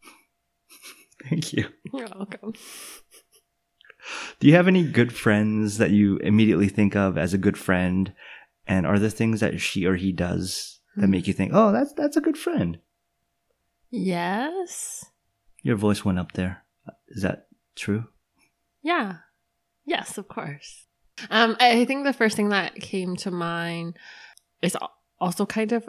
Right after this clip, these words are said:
Speaker 2: about space, that, um, I think it is important in a friendship or in a conversation to be given space,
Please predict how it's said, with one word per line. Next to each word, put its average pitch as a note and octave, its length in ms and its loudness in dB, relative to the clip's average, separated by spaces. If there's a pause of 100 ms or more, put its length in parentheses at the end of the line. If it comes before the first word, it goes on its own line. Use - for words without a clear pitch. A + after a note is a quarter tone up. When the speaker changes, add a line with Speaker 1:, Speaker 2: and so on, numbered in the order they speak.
Speaker 2:
about A3 440 -4
space, C#4+ 920 -6
that, E3+ 640 -8 (680)
um, D3+ 960 -10 (920)
I F3+ 120 -6
think F#3+ 260 -6
it F#3+ 160 -8
is E3+ 200 -8
important D#3+ 960 -8 (300)
in D#3 560 -8 (760)
a E3 80 -6
friendship E3+ 460 -6
or E3 100 -4
in D#3 120 -6
a D3+ 80 -8
conversation D3+ 1040 -10 (300)
to - 120 -14
be D3+ 260 -8
given D#3+ 540 -6
space, D#4+ 960 -8